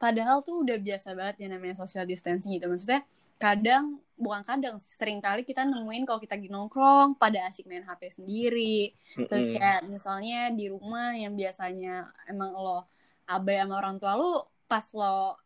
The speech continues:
Speaker 1: self quarantine ya rasanya sama-sama aja gitu. Mungkin
Speaker 2: Mm-mm.
Speaker 1: ada yang ngerasain kayak gitu, karena menurut gue mungkin bedanya kita nggak bisa keluar gitu kan. Dan
Speaker 2: Mm-mm.
Speaker 1: yang gue rasain banget adalah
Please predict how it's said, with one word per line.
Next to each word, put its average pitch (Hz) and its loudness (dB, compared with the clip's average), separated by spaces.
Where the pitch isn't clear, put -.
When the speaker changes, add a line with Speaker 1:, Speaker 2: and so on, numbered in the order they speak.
Speaker 1:
self - -8
quarantine 214 -4
ya - -16
rasanya 220 -4
sama-sama 202 -4
aja 240 2
gitu. 185 -6
Mungkin 233 2
Speaker 2:
Mm-mm. 233 2
Speaker 1:
ada 220 2
yang 202 -6
ngerasain 190 -6
kayak 185 -8
gitu, 214 0
karena 254 4
menurut 240 0
gue 240 4
mungkin 277 2
bedanya 247 2
kita 349 2
nggak 208 -2
bisa 208 -4
keluar 220 -2
gitu 208 -8
kan. 180 -12
Dan 208 2
Speaker 2:
Mm-mm. - -6
Speaker 1:
yang - -8
gue 214 -8
rasain 202 -2
banget 220 -2
adalah 208 -6